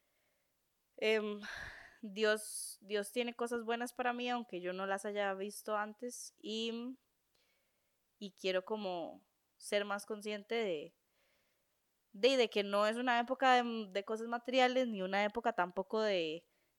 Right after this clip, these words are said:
mm, como sentirme mal de lo que no tengo, sino realmente para valorar lo que sí.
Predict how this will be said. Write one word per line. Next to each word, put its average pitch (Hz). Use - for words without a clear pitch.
mm, 190
como 185
sentirme 185
mal 226
de 233
lo 240
que 240
no 240
tengo, 254
sino 175
realmente 185
para 170
valorar 139
lo -
que -
sí. 240